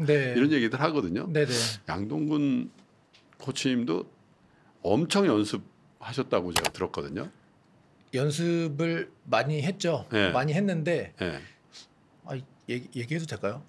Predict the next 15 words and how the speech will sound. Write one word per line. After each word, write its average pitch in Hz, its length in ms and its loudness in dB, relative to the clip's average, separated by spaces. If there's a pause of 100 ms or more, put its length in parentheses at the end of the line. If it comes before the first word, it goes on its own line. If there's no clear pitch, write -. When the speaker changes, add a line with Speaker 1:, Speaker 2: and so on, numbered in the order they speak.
Speaker 2:
네. 110 280 4
Speaker 1:
잘 185 240 0 (260)
<laughs> - 280 -4
많이 147 180 2
모르시는 160 440 0
분들도 156 340 -4
계시는 117 360 -8 (920)
제 143 160 0
입으로 151 220 0
얘기가 127 240 0
좀 127 120 -6
쑥스러워서 113 840 -4
Speaker 2:
네. 87 80 -4 (840)
Speaker 1:
그냥 208 320 2
뭐 175 380 0